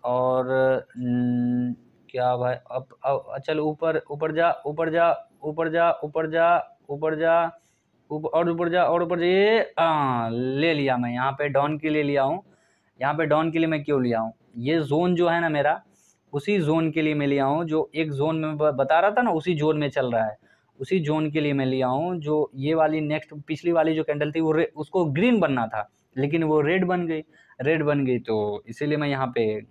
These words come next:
अ, ऊपर जा करके ऊपर से नीचे के लिए ले लिया, ये भी डाउन बनेगी। But ये क्या हो रहा है भाई?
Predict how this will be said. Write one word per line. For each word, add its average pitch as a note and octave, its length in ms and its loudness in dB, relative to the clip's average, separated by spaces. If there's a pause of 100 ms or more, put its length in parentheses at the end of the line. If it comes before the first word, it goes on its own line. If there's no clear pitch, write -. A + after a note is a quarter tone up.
(120)
अ, A2 400 -2
ऊपर D3 380 -2
जा D#3 180 2
करके C#3 280 -4
ऊपर C3+ 240 -2
से C3+ 240 -2
नीचे C3+ 480 -2
के E3 60 -2
लिए D#3+ 140 2
ले D3 120 0
लिया, C3+ 180 0
ये B2+ 180 -2
भी D#3 120 -2
डाउन D3+ 300 0
बनेगी। C3+ 380 -2 (1700)
But C#3+ 420 -4
ये C#3+ 220 0
क्या D3+ 180 0
हो B2 160 4
रहा A#2 80 0
है A2+ 80 0
भाई? C3 180 -2